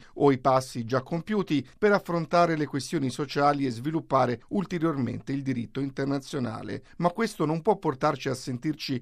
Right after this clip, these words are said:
appagati o, peggio, indifferenti riguardo all'attuale situazione del mondo, e si deve garantire che tutti possano beneficiare di queste conquiste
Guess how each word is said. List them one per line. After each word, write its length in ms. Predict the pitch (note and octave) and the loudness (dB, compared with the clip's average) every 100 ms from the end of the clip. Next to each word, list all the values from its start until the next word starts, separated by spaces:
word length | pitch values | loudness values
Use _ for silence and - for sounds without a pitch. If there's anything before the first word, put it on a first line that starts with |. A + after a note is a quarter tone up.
| - - | -6 -2
appagati 840 | C3+ - C#3+ C#3 C3+ A#2 C3+ C3 - | -2 0 2 4 4 4 -2 -6 -6
o, 120 | - | -6
peggio, 540 | B2 C#3+ C3 A#2+ C#3 E3+ | -2 2 2 0 -2 -2
indifferenti 840 | - D#3+ D3 - C3+ A#2+ A2+ G#2+ C#3 C3 | -2 -4 -6 -4 -2 -2 -4 -4 -4 -6
riguardo 560 | D3 C#3+ C#3 D3+ C#3+ C3+ | -8 -2 4 4 4 2
all'attuale 500 | B2+ B2 F#3 D#3 B2+ | 2 0 4 4 4
situazione 580 | C#3+ C#3+ C#3 - A#2 B2 | -4 -6 -6 -4 -4 -2
del 120 | C3+ | -2
mondo, 540 | C3 A2 G2 G2+ G2+ - | -2 -4 -6 -10 -12 -12
e 100 | - | -8
si 140 | C#3 D3 | -6 0
deve 320 | D3 C3+ C3 | 2 4 2
garantire 800 | A#2+ B2 A#2+ B2 F#3 D#3+ B2+ A#2 | 2 0 0 -2 -2 -2 -2 -4
che 240 | C3+ C3 - | -6 -8 -6
tutti 540 | G3 G#3 - F#3 D3 - | -6 -6 -4 -4 -4 -4
possano 480 | - G#3 - F3 D3 | 0 0 2 2 2
beneficiare 760 | C#3 F3 D#3+ D3+ C3+ D3+ D3 C#3 | 2 2 2 -2 0 2 4 2
di 120 | B2+ | -2
queste 400 | B2+ D3 - B2 | -4 -6 -4 -6
conquiste 760 | E3+ F3+ - B2 - - C3 | -4 -8 -8 -12 -12 -8 -8